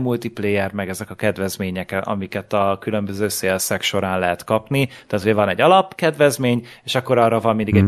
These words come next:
Speaker 1: egy P S Plus előfizetői kedvezmény. Tehát mit tudom én, hogyha tíz százalékot kap a, a játék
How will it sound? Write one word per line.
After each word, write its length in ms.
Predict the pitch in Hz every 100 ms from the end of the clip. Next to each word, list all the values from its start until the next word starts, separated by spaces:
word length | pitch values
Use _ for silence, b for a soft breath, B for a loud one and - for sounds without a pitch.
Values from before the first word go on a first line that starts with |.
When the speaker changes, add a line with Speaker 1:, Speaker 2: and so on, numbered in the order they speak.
| 107
Speaker 1:
egy 120 | 101
P 40 |
S 40 | 90
Plus 260 | - 92
előfizetői 640 | 110 98 101 95 92 95 90
kedvezmény. 640 | 95 87 90 85 - -
Tehát 200 | - 98
mit 120 | - -
tudom 180 | - 50
én, 80 | 82
hogyha 460 | 82 - - 90 - B B -
tíz 160 | 123
százalékot 720 | - 120 113 117 113 107 117 -
kap 220 | 110 -
a, 420 | 107 104 101 101 95 b b _ _ _ -
a 140 | -
játék 840 | 110 117 127 127 113 104 - -